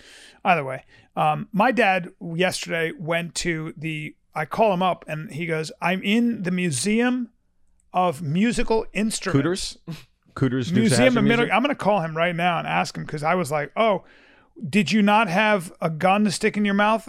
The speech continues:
Speaker 1: Eh, like, h-, h-, how boring could that be?" You were in the Museum of fucking
Speaker 2: I don't think that'd be that, that boring.
Speaker 1: I'm gonna
Speaker 2: I
Speaker 1: call
Speaker 2: would
Speaker 1: him.
Speaker 2: be very interested to hear how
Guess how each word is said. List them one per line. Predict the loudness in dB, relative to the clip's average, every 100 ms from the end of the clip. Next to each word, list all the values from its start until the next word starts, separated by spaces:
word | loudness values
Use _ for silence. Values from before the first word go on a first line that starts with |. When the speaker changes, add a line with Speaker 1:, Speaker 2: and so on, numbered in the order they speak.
| -6
Speaker 1:
Eh, | -4
like, | -2 -2
h-, | -4
h-, | -8 -8 -8 -4
how | 0 2
boring | 2 2 6 6 4 0 -6 _ _
could | -2 0
that | 2 0 0
be?" | -4 -6 -10 _ _ -20 -18 -2
You | 4
were | 4
in | 4
the | 4
Museum | 4 2 2 2 4 2 0
of | -2 -2
fucking | 0 0 0 -2 -4 -6 -2
Speaker 2:
I | 2 2
don't | 2
think | 0 -2
that'd | -2 -2
be | 0
that, | 0 -2 -2
that | -2
boring. | -2 -4 -4 -6 -6 -6 -6
Speaker 1:
I'm | 0
gonna | 2
Speaker 2:
I | 2
Speaker 1:
call | 2
Speaker 2:
would |
Speaker 1:
him. | 0
Speaker 2:
be | 0 0
very | 0 0 0 -2 -2
interested | 0 0 -2 -4 -6
to | -4 -4
hear | 0 0 0 -2
how | -2 0 0